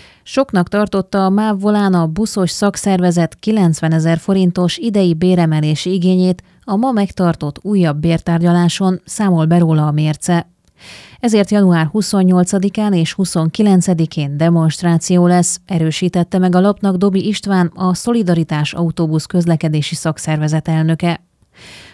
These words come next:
A munkáltató ragaszkodik a három évre szóló megállapodáshoz, melynek keretében idén hetvenezer forintos emelést kapnának a dolgozók.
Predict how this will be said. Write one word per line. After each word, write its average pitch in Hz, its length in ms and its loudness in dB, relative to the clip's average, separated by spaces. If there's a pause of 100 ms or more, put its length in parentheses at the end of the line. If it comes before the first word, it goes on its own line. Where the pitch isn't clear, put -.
(100)
A 175 120 -2
munkáltató 226 640 0
ragaszkodik 185 720 2
a 165 100 2
három 180 400 2
évre 175 280 2
szóló 170 340 2
megállapodáshoz, 175 1080 2 (300)
melynek 196 300 0
keretében 196 600 -2
idén 196 420 0
hetvenezer 185 580 0
forintos 170 600 -2
emelést 165 540 0
kapnának 151 540 -4
a 160 80 -2
dolgozók. 160 640 -2